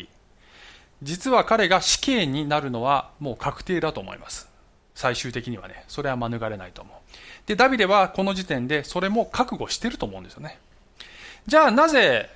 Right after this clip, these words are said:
ここで一旦は生きてアブサロムと会いたかったのか。まあ、これも想像ですけど、きっとアブサロムが正当な裁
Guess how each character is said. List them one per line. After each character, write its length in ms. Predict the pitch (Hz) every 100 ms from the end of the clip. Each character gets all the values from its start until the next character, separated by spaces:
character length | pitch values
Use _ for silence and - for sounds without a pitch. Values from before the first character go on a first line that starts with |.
| -
こ 100 | 196
こ 140 | 196
で 240 | 202 202 -
一 160 | 185 -
旦 200 | - 262
は 180 | 175 117
生 80 | 214
き 120 | -
て 280 | - 170 - -
ア 100 | 143
ブ 80 |
サ 120 | - 156
ロ 80 |
ム 120 | 113 -
と 160 | 98
会 100 | 117
い 20 |
た 120 | 120 139
か 80 |
っ 40 | 113
た 100 | -
の 80 | 95
か。 220 | - - - - _ _ _ _ _ _ - -
ま 120 | 190
あ、 20 |
こ 80 | 190
れ 80 | 240
も 80 | 226
想 200 | 214 226
像 120 | 233
で 100 | 233
す 80 | -
け 100 | -
ど、 280 | 127 120 - _ - - - - - - _
き 100 | -
っ 80 | 226
と 260 | - 269 175
ア 60 |
ブ 80 | 220
サ 140 | 262 277
ロ 80 | 226
ム 80 |
が 140 | 143 107
正 340 | - 220 240
当 220 | 240 233
な 100 | 226
裁 140 | 208